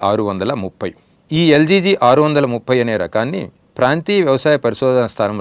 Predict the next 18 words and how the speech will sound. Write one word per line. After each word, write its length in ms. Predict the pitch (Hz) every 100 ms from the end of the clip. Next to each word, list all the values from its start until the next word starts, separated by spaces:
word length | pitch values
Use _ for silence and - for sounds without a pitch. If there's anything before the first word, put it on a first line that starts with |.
| 87
లాంఫామ్ 440 | 95 123 123 110 104
నుండి 200 | 131 196 - _ _ _ _ _
రెండు 180 | 123 160
వేల 220 | 185 170 151 110
ఇరవై 200 | 127 143
మూడులో 240 | 113 120 127 101
విడుదల 280 | 107 117 104
చేయడం 240 | 113 98 170 107
జరిగింది. 380 | 87 76 78 78 _ _ 151
ఈ 40 | 180
యొక్క 140 | 196 151 123
రకం 260 | 110 151 110 120 - -
ఖరీఫ్, 300 | 123 139 180 107
రబీ 260 | 113 120 147 - _ _ 117
మరియు 280 | 143 147 117 113 _ _ -
వేసవిలో 440 | 127 170 190 175 160 123
కూడా 200 | 120 104 90 - _ 131
విత్తుకోవడానికి 680 | 123 - 139 113 101 95